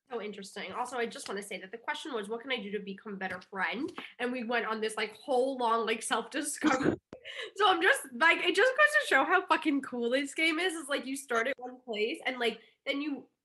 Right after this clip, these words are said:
you know, you start at one place and it was about a communication between me and Brenda, and we started with that. But then, so there was self, there was discovery about each other, and then furthermore, it led to, like,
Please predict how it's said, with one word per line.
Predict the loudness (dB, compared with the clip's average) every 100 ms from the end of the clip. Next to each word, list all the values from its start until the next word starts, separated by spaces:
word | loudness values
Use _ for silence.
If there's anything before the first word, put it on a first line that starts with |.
| _ _
you | -4
know, | 0 0
you | -2
start | -4 -2
at | -2
one | -4
place | 0 -2 -2 -6 -8
and | 0 0
it | 2
was | 0 0 -4 _ _ _ _ -4
about | 4 4 4 0 0
a | 0 0 -10 -14
communication | -10 -4 -4 -2 -2 -2 -6
between | -6 -6 -4
me | -4
and | -4 -2
Brenda, | -4 -4 -6
and |
we | -6
started | -8 -10 -6 -4 -2 -4
with | -10 -8
that. | -6 -6 -8
But | -6
then, | -2 -2 -4 -12 _ _
so | -2
there | 0 0
was | -2
self, | -4 -6 -4
there | -2 0
was | 0
discovery | -6 -10 -8 -4 -2
about | 0 0
each | -2 -4
other, | -4 -2 -4 -4
and | -6 -2
then | -2 -2 -6 -12 -14 -2
furthermore, | 0 2 0 0 0
it | 0 -4
led | -2 -2 -2
to, | -6
like, | -4 -4 -8